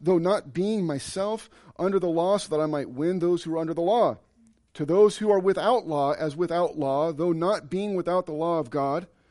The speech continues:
but under the law of Christ, so that I might win those who are without the law. To the weak I became weak, that I might win the weak. I have become all things to all men so that I may by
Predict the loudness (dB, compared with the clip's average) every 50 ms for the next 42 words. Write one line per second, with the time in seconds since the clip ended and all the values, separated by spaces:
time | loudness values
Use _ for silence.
0 | _ _ _ _ _ _ -6 -4 -4 -2 -2 0 0 0 0 2 0 0 0 -2
1 | -6 -4 0 0 2 2 0 -2 -8 -12 -14 -10 -6 -2 -2 -2 -2 -2 -2 -4
2 | -6 -6 -6 -6 -6 -4 -4 -4 -6 -6 -4 -2 -2 -2 -2 -4 -6 -4 -4 -4
3 | -4 -6 -8 -6 -4 -2 -2 -4 -6 _ -8 -6 -2 2 2 4 4 4 2 0
4 | -4 _ _ _ _ _ _ _ _ _ _ _ _ _ _ -12 -12 -4 -2 -2
5 | -2 0 -2 -4 -4 -4 -4 -4 -4 -4 -4 -4 -4 -4 -6 -6 -8 -14 -20 _
6 | _ _ _ _ _ _ _ _ _ _ _ _ _ _ _ _ _ _ -8 -6
7 | -4 -2 -2 -2 -4 -4 -8 -18 -20 -6 -2 0 0 2 2 0 0 0 0 -4
8 | -4 -6 -10 -16 _ _ _ _ _ -4 -2 0 0 -2 -4 -6 -6 -6 -6 -4
9 | -2 0 0 2 0 0 -2 -6 -6 -6 -6 -8 -8 -10 -12 -12 -6 -2 0 0
10 | 0 0 0 0 -2 -2 -4 -6 -8 -10 -8 -6 -6 -4 -2 -4 -4 -4 -6 -4
11 | -4 -4 -2 -2 -4 -2 -2 -2 0 0 -2 -2